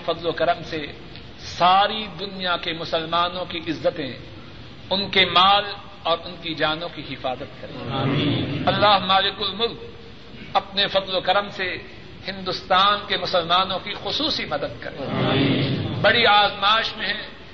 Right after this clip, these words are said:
Speaker 1: بڑی ابتلا میں ہیں، اور کم از کم ہماری ذمہ داری یہ ہے، کم از کم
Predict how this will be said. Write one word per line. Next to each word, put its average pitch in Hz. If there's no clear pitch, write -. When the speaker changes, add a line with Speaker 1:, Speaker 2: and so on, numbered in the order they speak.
Speaker 1:
بڑی 254
ابتلا 170
میں 131
ہیں، -
اور 208
کم 262
از 285
کم 180
ہماری 233
ذمہ 226
داری 233
یہ 262
ہے، 226
کم 302
از -
کم 220